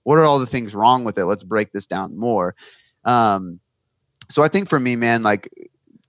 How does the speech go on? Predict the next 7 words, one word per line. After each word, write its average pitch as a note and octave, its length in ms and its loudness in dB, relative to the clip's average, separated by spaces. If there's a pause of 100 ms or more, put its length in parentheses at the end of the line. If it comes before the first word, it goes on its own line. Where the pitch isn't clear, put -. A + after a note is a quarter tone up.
(280)
going C3+ 220 0
back A#2 160 0
to - 80 -8
the G#2+ 100 -4
main A2 240 -4
question, G2+ 680 -4 (340)
um, F#2+ 480 -6